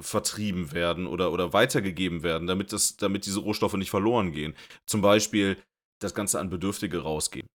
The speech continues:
ja, ähm, oder, äh, ja, irgendwelchen Einrichtungen zur Verfügung stellen, die halt Bedürftige versorgen.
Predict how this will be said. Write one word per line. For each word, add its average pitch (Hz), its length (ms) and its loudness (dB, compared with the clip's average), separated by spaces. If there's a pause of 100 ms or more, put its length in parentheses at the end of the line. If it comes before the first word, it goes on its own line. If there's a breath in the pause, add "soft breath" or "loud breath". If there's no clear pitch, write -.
(120)
ja, 82 380 -2
ähm, 85 240 -2
oder, 90 460 4 (240)
äh, - 800 -6
ja, 98 180 2
irgendwelchen 101 460 2
Einrichtungen 98 560 0
zur 90 140 -2
Verfügung 82 480 -2
stellen, 85 400 -2
die 90 280 -2
halt 87 300 0
Bedürftige 85 480 -4
versorgen. 87 600 4